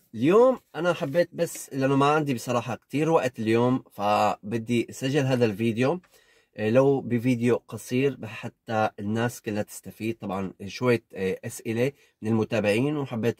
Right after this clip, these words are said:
أنا أرد عليهم بفيديو كالعادة أصدقائي. إيه،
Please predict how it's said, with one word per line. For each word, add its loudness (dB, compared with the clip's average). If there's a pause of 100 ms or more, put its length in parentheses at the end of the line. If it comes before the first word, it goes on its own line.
أنا -6
أرد -6
عليهم -2
بفيديو 0 (140)
كالعادة -4
أصدقائي. -16 (680)
إيه، 4